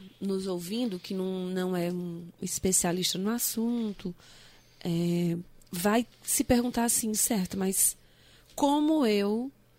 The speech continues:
sei que estou em frequência X ou Y e como eu altero isso?" É possível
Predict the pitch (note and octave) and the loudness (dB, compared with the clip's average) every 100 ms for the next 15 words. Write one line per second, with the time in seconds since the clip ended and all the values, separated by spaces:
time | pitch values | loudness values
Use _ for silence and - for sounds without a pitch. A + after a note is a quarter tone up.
0 | _ _ - - - G#3+ G3 G#3+ - G#3 | _ _ -4 2 6 6 4 0 -6 0
1 | F#3+ - F#3 F3+ G3 - - F#3+ - F#3+ | 2 4 4 4 2 -2 -6 -4 -4 -4
2 | - F3 E3+ F3 F3+ F3+ F3+ - - - | -2 -2 -2 -2 -2 -2 -6 -12 -20 -4
3 | - - F3+ E3+ E3+ E3 F#3+ G#3+ - C4 | 4 4 4 -2 0 0 0 -2 -2 2
4 | C4 A#3 - A3 A3+ A3+ G#3 G#3 A3 - | 2 0 -2 0 0 0 0 0 -4 -12
5 | - - - - _ - G3+ G#3 G#3+ G3+ | -20 -20 -20 -20 _ 2 2 4 4 4
6 | G#3 E3 - - G3+ A3 - G#3 F#3 | 2 0 0 2 0 2 0 2 0